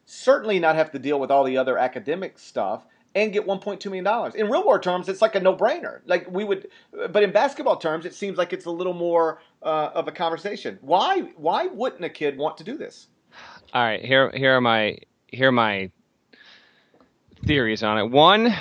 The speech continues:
Speaker 2: they grow up for eight, nine, ten years playing with the same kids. They've got friends. They've got a social circle. They're gonna leave that entirely. They're eighteen years old. They're going halfway across the world. That is a huge culture shock.
Speaker 1: They of-, they
Speaker 2: You'll
Speaker 1: often, let me stop you. They often go halfway across the country and leave their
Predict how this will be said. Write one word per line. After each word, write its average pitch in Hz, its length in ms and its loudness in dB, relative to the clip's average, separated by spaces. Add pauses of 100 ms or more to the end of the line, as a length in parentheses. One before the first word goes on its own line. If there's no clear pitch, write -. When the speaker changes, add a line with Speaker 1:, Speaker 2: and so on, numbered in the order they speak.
(800)
Speaker 2:
they 131 180 0
grow 147 320 8
up - 140 2
for 123 580 2
eight, 135 160 0
nine, 123 240 0
ten 127 240 -2
years 117 260 2
playing 117 200 4
with 110 80 -6
the - 80 -16
same 113 260 -2
kids. 110 320 -4
They've 107 160 -6
got 113 160 2
friends. 113 320 -2
They've 107 120 -4
got 110 120 2
a 101 40 -2
social - 340 0
circle. 107 320 -2
They're 104 100 -2
gonna 101 160 -4
leave 107 160 -2
that 101 140 2
entirely. 101 560 0
They're 104 160 0
eighteen 107 260 -2
years 95 180 -4
old. 101 140 2
They're 101 80 -4
going 101 200 0
halfway 98 280 2
across 98 300 0
the 104 100 0
world. 101 300 2
That 104 100 4
is 104 140 0
a 104 80 0
huge 107 320 -2
culture 104 320 2
shock. 107 440 4
Speaker 1:
They 180 120 4
of-, 285 220 6
they - 80 6
Speaker 2:
You'll - 80 10
Speaker 1:
often, 247 280 4
let 202 100 -6
me 196 60 0
stop 170 220 -2
you. 127 80 -6
They 156 100 2
often 220 320 2
go 180 140 2
halfway 175 320 0
across 156 400 -2
the 139 100 -8
country 156 540 -8
and 135 160 -10
leave 151 260 -8
their 131 300 -4